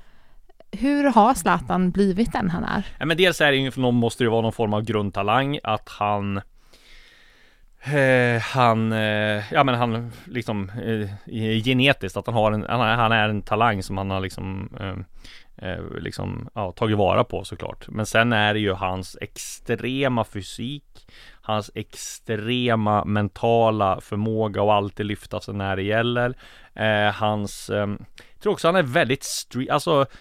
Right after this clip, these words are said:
Speaker 2: det här <laughs> Qatar-uttalande kanske många tycker, eh, är korkat liksom, och det, det, det är det ju såklart, men jag tror han är väldigt street smart också, omgett sig med folk som, som han, eh, alltså den närmaste kretsen, han, han har varit, eh,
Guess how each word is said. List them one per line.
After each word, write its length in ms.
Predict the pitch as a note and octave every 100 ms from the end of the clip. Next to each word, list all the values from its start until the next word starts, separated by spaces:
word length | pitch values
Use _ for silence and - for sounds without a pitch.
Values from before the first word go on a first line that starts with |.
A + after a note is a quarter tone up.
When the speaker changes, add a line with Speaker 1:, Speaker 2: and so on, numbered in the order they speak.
| - -
Speaker 2:
det 80 | B2+
här 260 | D3 C#3 A2 C3 -
<laughs> 220 | - -
Qatar-uttalande 960 | - C#3+ D#3+ B2+ C3 D3 - E3+ E3 C#3+
kanske 240 | C3+ B2+
många 220 | B2 A#2
tycker, 400 | B2 A#2+ A2+ G#2
eh, 280 | G#2+ G2+ F2
är 40 | G#2
korkat 440 | B2 G#2+ - -
liksom, 240 | G2+ G#2
och 280 | G#2 G2+ G2
det, 340 | F#2+ G2 - -
det, 280 | A#2 A2 G#2 - - - - -
det 340 | - - A2
är 180 | A#2+ A#2+
det 60 | G#2+
ju 100 | G2
såklart, 420 | - G2 F#2 -
men 240 | A#2 A#2 - - - - -
jag 120 | A#2+ -
tror 160 | C3+
han 100 | E3+
är 100 | D3
väldigt 180 | A#2 B2
street 480 | - - C#3+ E3+ -
smart 360 | A2+ G#2 G2+
också, 260 | G2+ - A2+
omgett 520 | G#2 C#3 A2 A#2 B2+
sig 140 | - G#2+
med 100 | -
folk 340 | A#2+ G#2+ G2+
som, 320 | - G#2 F#2
som 240 | - G#2+ F#2+
han, 400 | G2+ G2+ G2+ G2 - _ -
eh, 420 | - - - -
alltså 200 | A2+ A#2
den 180 | A2 A2+
närmaste 380 | A2 A2 G#2+ -
kretsen, 380 | B2+ - - A2+
han, 120 | A2+
han 240 | G#2 A2
har 320 | A2+ G#2 A2
varit, 420 | A2 A2 G#2 _ -
eh, 300 | - -